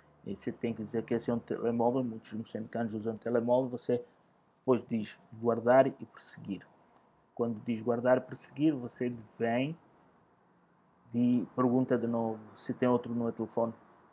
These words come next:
É bom sempre dar um número, um único só número de telefone. Guarda e prossiga.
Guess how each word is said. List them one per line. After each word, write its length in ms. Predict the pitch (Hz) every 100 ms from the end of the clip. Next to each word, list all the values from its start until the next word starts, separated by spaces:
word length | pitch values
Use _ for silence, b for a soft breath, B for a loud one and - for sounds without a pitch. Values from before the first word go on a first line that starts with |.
| _ _ _ _ -
É 80 |
bom 220 | 120 131 135
sempre 320 | 151 139 127
dar 200 | 123 120
um 80 | 120
número, 300 | 120 117 107 160
um 260 | 165 143
único 280 | 143 131 -
só 220 | - 120
número 220 | 113 113
de 60 | 104
telefone. 360 | 107 - 98 98 b b b b _ _ _ _
Guarda 400 | 135 131 135 147
e 80 | 127
prossiga. 640 | - - - 117 98 -